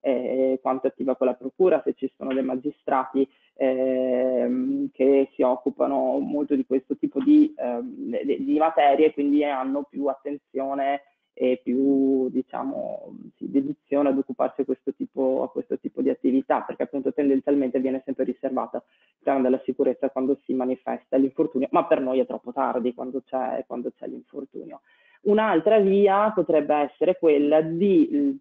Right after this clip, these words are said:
passare la palla allo spisal, ehm, e come? Anche qui, eh, stando bene attenti, perché se io so di avere una macchina,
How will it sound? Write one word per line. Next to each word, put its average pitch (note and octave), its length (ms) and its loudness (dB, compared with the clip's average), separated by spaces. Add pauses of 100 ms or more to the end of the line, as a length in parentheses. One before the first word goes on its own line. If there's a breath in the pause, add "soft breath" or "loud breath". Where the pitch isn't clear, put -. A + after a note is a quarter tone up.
(180)
passare D#3+ 500 2
la F3+ 120 4
palla D3+ 340 2
allo C#3+ 260 2 (140)
spisal, C3 1000 -2
ehm, C3 920 -6
e E3 220 -2
come? C3+ 600 2 (380)
Anche F3+ 280 0
qui, D#3 280 4
eh, - 260 -10
stando F3+ 260 2
bene C#3 220 2
attenti, E3+ 760 0
perché C#3+ 640 -2
se B2+ 80 -8
io E3 360 0
so D#3 260 2
di C#3 60 0
avere C#3+ 180 0
una D3+ 160 -2
macchina, D3 500 -6